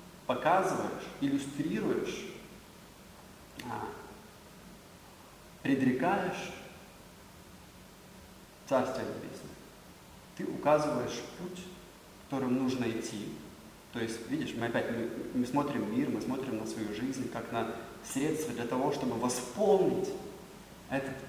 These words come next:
путь, эту цель, на которую показывает своим пальцем Христос. Э, но это не так. Христос даёт понять, что это неправильное представление.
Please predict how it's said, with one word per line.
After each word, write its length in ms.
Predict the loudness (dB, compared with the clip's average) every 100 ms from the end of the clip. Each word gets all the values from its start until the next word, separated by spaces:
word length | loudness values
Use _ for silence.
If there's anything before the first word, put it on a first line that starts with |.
| -6
путь, 320 | -2 -2 -2 -6 -8
эту 200 | -8 -6
цель, 480 | -4 0 4 4 4
на 100 | 4
которую 440 | 2 2 2 2
показывает 640 | 2 2 4 6 4 2 2
своим 200 | 0 2 6
пальцем 380 | 6 6 2 -2 -4
Христос. 280 | -6 -6 -6 -8 -12 -14 -16 -16 -16 -16 -16 -16 -16 -14 -16 -14 -6
Э, 420 | -4 -2 -2 -2 -4 -8 -10 -14 -16 -16 -16 -16 -16 -16 -16 -16 -16 -8 6
но 160 | 6
это 100 | 8
не 80 | 6
так. 420 | 6 6 4 -2 -6 -10 -12 -14 -14 -16 -16 -16 -16 -16 -18 -16 -12
Христос 500 | -4 0 2 0 -4 -8 -12 -12 -14 -14 -16 -10
даёт 340 | 6 8 10 10
понять, 440 | 8 8 4 0
что 140 | -2 -2
это 140 | 2
неправильное 580 | 4 6 6 6 2 0
представление. 580 | -2 -4 -2 -2 -2